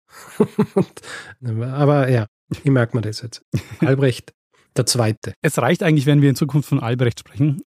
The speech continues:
Speaker 2: denn es wird kein weiterer Albrecht mehr dazukommen.
Speaker 1: Mhm.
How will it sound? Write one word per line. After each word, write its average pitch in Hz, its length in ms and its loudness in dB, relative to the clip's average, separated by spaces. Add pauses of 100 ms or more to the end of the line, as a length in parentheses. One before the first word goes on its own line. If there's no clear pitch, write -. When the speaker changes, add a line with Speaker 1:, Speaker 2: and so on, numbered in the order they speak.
Speaker 2:
denn 120 200 2
es - 160 -8
wird 123 260 -4
kein 123 260 -4
weiterer 123 280 -4
Albrecht 120 340 -6
mehr 123 80 0
dazukommen. 113 540 -2 (260)
Speaker 1:
Mhm. 113 240 -4